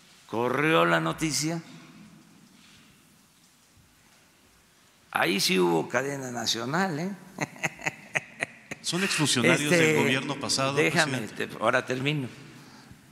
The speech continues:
Speaker 1: porque es interesante el tema, muy interesante. Entonces, por eso salí a dar mi versión. Por eso digo,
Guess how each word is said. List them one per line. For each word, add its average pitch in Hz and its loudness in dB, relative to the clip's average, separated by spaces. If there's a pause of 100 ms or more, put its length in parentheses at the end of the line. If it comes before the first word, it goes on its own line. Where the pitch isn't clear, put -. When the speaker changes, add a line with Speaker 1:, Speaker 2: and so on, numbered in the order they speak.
(120)
Speaker 1:
porque 101 -4
es 123 0
interesante 120 0
el 107 -6
tema, 131 -2 (960)
muy 156 2
interesante. 120 -4 (1200)
Entonces, 151 2
por - 0
eso 175 4 (1120)
salí 147 2 (1300)
a 110 2
dar 143 4
mi 143 -4
versión. 151 2 (2000)
Por 110 -2
eso 143 2
digo, 156 2